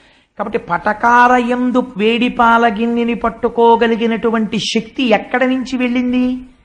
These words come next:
చేతిలోంచి వెళ్ళింది. చేతిలోంచి వెళ్ళి పటకారని పట్టుకుని పటకార ద్వారా గిన్నెని పట్టుకుంటోంది. కానీ ఈ పటకార తిరిగి ఎప్పుడైనా సరే జీవితంలో చేతిని పట్టుకోగలదా? ఎప్పటికీ పట్టుకోలేదు.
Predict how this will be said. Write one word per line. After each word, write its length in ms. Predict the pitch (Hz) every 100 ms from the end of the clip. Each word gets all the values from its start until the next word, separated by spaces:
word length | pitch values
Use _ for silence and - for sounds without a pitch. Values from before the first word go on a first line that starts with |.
| _ _ -
చేతిలోంచి 960 | 214 226 240 226 240 262 302 302 302
వెళ్ళింది. 380 | 196 165 147 - _ _ _ _ _
చేతిలోంచి 1000 | - 214 247 254 269 269 285 302 302 277
వెళ్ళి 260 | 254 277 349
పటకారని 680 | 226 - 269 277 277 277
పట్టుకుని 360 | 269 262 285 330
పటకార 540 | 247 220 262 269 269
ద్వారా 240 | 262 269 302
గిన్నెని 340 | 247 285 302
పట్టుకుంటోంది. 560 | 262 269 220 196 143 - - _ _ _ 151
కానీ 580 | 151 160 190 196 185 - _ 185
ఈ 100 | 214
పటకార 600 | - 202 285 285 302 294
తిరిగి 420 | 302 269 320 311
ఎప్పుడైనా 720 | 233 - - - 370 349 349
సరే 480 | 320 262 220 135 120 139
జీవితంలో 560 | 262 262 220 160 107 - - _ _ -
చేతిని 540 | 254 311 330 285 302
పట్టుకోగలదా? 1000 | 269 156 220 202 175 160 160 175 147 110 -
ఎప్పటికీ 600 | 143 143 - 170 180 240
పట్టుకోలేదు. 400 | - - 113